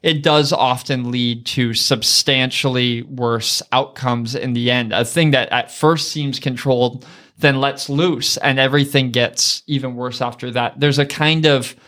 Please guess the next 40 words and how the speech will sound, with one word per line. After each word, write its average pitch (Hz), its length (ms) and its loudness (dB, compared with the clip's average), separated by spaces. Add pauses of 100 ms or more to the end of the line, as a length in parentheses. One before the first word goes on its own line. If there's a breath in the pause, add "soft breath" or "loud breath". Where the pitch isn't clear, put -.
(420 soft breath)
devilishness 143 1200 2
to 143 160 -2
human 127 360 -2
nature 120 400 -4
in 117 220 -6
that 110 200 -6
way. 82 200 -10
There's 123 220 -6
a 123 80 -2
kind 131 440 -2
of 120 320 0 (300 soft breath)
even 156 340 2
demonicness 123 1000 0
to 143 100 0
when 135 220 2
we 139 140 2
feel 139 300 0
like 127 240 0
we 135 380 2 (200 loud breath)
aren't 143 260 0
in 139 140 -4
control 135 460 -6
of 123 100 -2
our 120 160 2
own 123 200 -2
lives, 123 380 0 (100)
but 139 260 -2
the 139 100 4
thing, 139 440 0
the 123 120 2
addiction, 123 640 0
the 120 300 2 (200 loud breath)
problem, 135 520 0
the 127 80 -2
concern, 131 460 2
that 131 180 0
it 151 160 4
is 127 220 2
running 127 400 0
us. - 340 -4